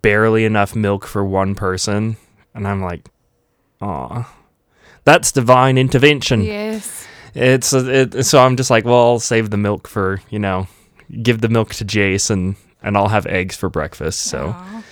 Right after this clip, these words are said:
Speaker 2: I don't think I
Speaker 1: I
Speaker 2: had
Speaker 1: know.
Speaker 2: breakfast. 'Cause, okay, that's the problem now,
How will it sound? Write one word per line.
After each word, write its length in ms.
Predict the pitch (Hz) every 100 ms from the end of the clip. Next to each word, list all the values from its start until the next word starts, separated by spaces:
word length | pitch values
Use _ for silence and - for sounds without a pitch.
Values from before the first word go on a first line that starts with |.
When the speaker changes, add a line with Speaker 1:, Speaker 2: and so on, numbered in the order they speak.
| - - - 240
Speaker 2:
I 60 |
don't 200 | 262 294
think 140 | 277 262
I 60 |
Speaker 1:
I 60 | 220
Speaker 2:
had 80 | 117
Speaker 1:
know. 280 | 113 214 208
Speaker 2:
breakfast. 400 | 180 - 185 -
'Cause, 180 | 262 - 196 -
okay, 260 | 240 302 269
that's 240 | 285 294
the 120 | 262
problem 480 | 240 254 254 233 196
now, 380 | 214 214 156 185